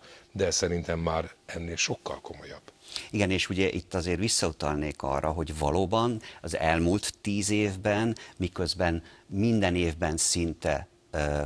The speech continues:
Speaker 2: komoly reálbérnövekedéseket lehetett osztogatni az E U-s forrásoknak, egyebeknek hála.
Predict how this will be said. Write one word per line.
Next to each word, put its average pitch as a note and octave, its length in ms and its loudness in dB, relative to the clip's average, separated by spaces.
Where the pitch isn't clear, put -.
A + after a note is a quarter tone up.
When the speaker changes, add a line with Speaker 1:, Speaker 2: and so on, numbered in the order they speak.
Speaker 2:
komoly G2+ 320 4
reálbérnövekedéseket D2 1500 2
lehetett C#2+ 380 0
osztogatni D#2+ 680 -2
az D2 160 -2
E F2 120 4
U-s E2 160 0
forrásoknak, - 840 -2
egyebeknek D#2+ 640 -2
hála. D2+ 420 2